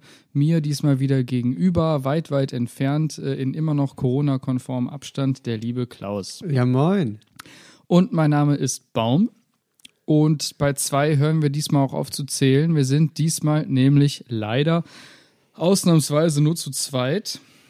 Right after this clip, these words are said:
Speaker 1: Also alle, ähm, heißglühenden Fans, wie wir beide ja auch sind, von, äh, Dieter,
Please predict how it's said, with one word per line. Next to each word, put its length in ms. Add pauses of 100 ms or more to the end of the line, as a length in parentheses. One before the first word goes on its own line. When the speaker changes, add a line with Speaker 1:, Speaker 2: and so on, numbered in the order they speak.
(180)
Speaker 1:
Also 240
alle, 480 (240)
ähm, 580 (160)
heißglühenden 640
Fans, 480
wie 140
wir 80
beide 220
ja 120
auch 200
sind, 300
von, 360
äh, 360
Dieter, 720